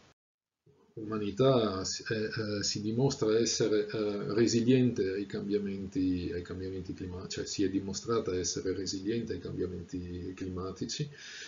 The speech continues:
eh, si dimostra essere una, un-, indubbiamente una specie in espansione dove, eh, il, la colonizzazione dei territori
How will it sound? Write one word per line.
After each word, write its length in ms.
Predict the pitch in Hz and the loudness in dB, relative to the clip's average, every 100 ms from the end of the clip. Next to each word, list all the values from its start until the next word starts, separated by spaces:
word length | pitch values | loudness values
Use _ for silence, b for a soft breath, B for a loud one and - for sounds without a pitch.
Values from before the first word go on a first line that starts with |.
| B | B
eh, 400 | - 98 98 95 | 0 2 4 2
si 300 | 90 - 110 110 | 0 -2 -2 0
dimostra 580 | 110 113 113 - 107 | 0 0 0 4 6
essere 380 | 110 104 - 98 | 8 6 4 2
una, 480 | 98 98 98 95 95 | 0 -4 -4 -4 -4
un-, 320 | 92 98 90 101 | -4 -6 -6 -8
indubbiamente 680 | 98 110 98 104 117 113 98 | -8 -6 0 0 0 0 0
una 140 | 92 | -2
specie 320 | - 98 - | -4 -4 -2
in 80 | 95 | -6
espansione 720 | 95 - 95 - 139 131 92 | -6 -6 -4 2 4 4 2
dove, 420 | 92 101 98 95 B B B B | 2 4 4 2 B B B B
eh, 80 | 92 92 92 90 95 | 0 2 4 4 2
il, 260 | 98 104 | 2 6
la 360 | 104 98 92 95 | 6 6 4 2
colonizzazione 1000 | - - 110 110 107 104 - 120 110 107 | 0 2 4 4 4 4 2 2 4 4
dei 160 | 95 95 | 4 4
territori 840 | 107 104 98 - 107 101 98 90 | 4 4 2 4 4 4 0 -2